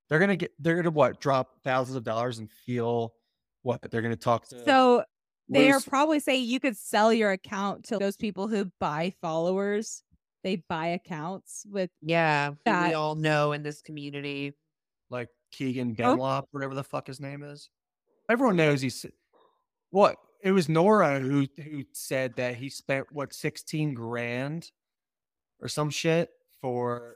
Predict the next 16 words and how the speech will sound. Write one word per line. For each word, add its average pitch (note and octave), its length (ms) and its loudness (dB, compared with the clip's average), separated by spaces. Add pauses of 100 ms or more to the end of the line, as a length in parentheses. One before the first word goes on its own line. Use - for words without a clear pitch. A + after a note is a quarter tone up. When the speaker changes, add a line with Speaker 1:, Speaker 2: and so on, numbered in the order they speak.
Speaker 2:
Fuck's G4+ 300 -2
he G4 140 -6
justify D#4+ 600 -6
that? D#3 420 -6 (440)
Speaker 1:
Ask, E3 280 -2 (200)
ask F3+ 240 -2
Nora, G3+ 600 -2 (360)
because D3+ 580 0
she F#3 240 -4
posted F#3+ 560 -2
what C3+ 380 0
they, C3+ 320 -6 (220)
what C3+ 260 -4
the D#3 80 -10
conversation C#3+ 680 -6
was. G#2+ 400 -10